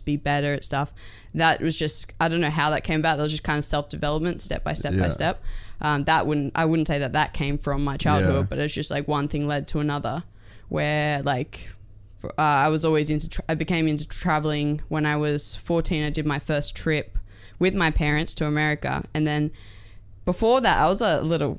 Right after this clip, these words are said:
Speaker 1: rat at school. Like, I was
Speaker 2: Yeah.
Speaker 1: getting in trouble, detention all the time. Like, I was, wasn't studying. And then I went overseas and then I saw more. I saw, like, different cultures and stuff. And then I was like, "You know what? Like, I'm gonna go back, try harder at school." Um, and then I did. I never got a single detention from that day.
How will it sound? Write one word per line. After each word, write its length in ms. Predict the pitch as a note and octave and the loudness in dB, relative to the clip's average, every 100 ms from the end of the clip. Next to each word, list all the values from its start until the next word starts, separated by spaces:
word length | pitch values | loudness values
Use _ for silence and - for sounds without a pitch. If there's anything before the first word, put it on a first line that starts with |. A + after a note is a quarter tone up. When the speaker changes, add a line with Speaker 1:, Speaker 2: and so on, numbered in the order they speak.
| - | -2
Speaker 1:
rat 380 | - D3+ D#3 F3 | 0 2 4 2
at 100 | - | 0
school. 340 | - E3+ D3+ C#3+ | 0 2 2 2
Like, 260 | C#3 D3+ | 0 0
I 100 | D3+ | 2
was 120 | F3+ G3 | 4 4
Speaker 2:
Yeah. 60 | |
Speaker 1:
getting 160 | F3+ D#3 | 6 4
in 80 | D#3 | 4
trouble, 340 | D#3 D3 D3 | 4 4 2
detention 600 | C#3+ D3 D3+ D3+ D3+ C#3+ | 0 0 2 2 0 -2
all 340 | - E3+ E3 D#3+ | 2 4 4 2
the 100 | D3 | 0
time. 300 | E3 D3 C#3+ | 0 0 0
Like, 200 | C3+ C#3 | -2 -2
I 80 | D3+ | 0
was, 240 | D#3 D#3 D#3 - | 0 0 -6 -6
wasn't 240 | F3+ D#3+ - | -2 0 0
studying. 540 | D3 D3 C#3+ C#3+ D#3+ - - | 0 0 2 0 -2 -6 -4
And 140 | E3 | 0
then 80 | F#3+ | 2
I 40 | |
went 160 | F3 D#3+ | 4 2
overseas 420 | D3 - D#3+ D3+ | 2 2 2 2
and 80 | D3 | 0
then 80 | C#3 | 0
I 40 | |
saw 400 | - E3 D#3+ D3+ | 0 0 2 2
more. 340 | D3 C3+ D3 - | 2 0 -2 -2
I 80 | E3 | -2
saw, 280 | - D#3 | 0 0
like, 260 | D3 D3 D3 | 0 -2 -2
different 540 | D#3 - D3+ C#3+ - - | -4 -2 -2 -2 -6 -4
cultures 520 | D3+ D3+ D#3 D#3 C#3+ | -2 -2 -2 -2 -2
and 100 | D3+ | -4
stuff. 320 | D3 D3 - | -2 -4 -4
And 140 | D3+ | -2
then 140 | D3+ D#3+ - - - | -2 -4 -6 -8 -4
I 40 | |
was 80 | - | -2
like, 100 | D3+ | 0
"You 100 | F#3 | 2
know 140 | F3+ | 4
what? 160 | E3 D3+ | 4 4
Like, 140 | D3+ | 2
I'm 100 | D#3 | 2
gonna 180 | D#3 D#3 | 2 2
go 120 | D3 | 2
back, 340 | C#3+ C#3 - - | 2 0 -2 -6
try 180 | - D3 | -4 0
harder 280 | D3+ C#3+ D3 | 0 0 -2
at 80 | - | -2
school." 400 | - C#3+ D3 - - - - - - - | -2 0 -2 -4 -10 -14 -14 -16 -16 -10
Um, 600 | - D3 D3 D3 C#3+ C#3+ C#3 | -2 0 2 2 0 0 2
and 120 | D#3+ | 2
then 100 | D3 | 2
I 100 | D3+ | 0
did. 280 | F#3 D#3+ C#3 | 2 2 2
I 80 | |
never 220 | D3+ D3 C3+ | 0 0 0
got 100 | C#3+ | -2
a 100 | - | 0
single 200 | D3+ D3+ | -2 -2
detention 400 | - D3 D3+ D#3 | -2 -2 -4 -4
from 220 | D#3 D3+ | -2 -2
that 200 | D3 E3+ | -2 -2
day. 480 | F3 F3+ D3+ D#3 | 2 2 2 0